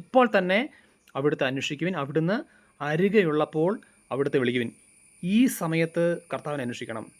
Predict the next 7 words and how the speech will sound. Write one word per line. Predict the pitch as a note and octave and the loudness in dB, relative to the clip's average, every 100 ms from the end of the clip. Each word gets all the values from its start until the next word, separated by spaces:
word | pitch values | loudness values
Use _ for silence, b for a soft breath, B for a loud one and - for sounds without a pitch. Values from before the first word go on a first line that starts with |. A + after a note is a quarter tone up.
| _ _ - | _ _ -8
ഈ | D3 F3 | -2 -2
സമയത്ത് | E3+ C#3 C#3 C#3 C#3+ C3 | -2 -2 -2 0 -2 -2
കർത്താവിനെ | B2+ C3+ B2+ C3 | -6 -4 -4 -2
കണ്ടെത്തണം. | A2+ A#2 A2+ - _ b b b - | -4 -6 -10 -14 _ b b b -6
ബൈബിളിൽ, | C3+ D#3 E3 D#3+ D#3+ b b - | 0 2 4 2 0 b b -8
ഏ, | C#3 C3 | -4 2
വെളിപാട് | C#3 D#3 F3 | 4 6 6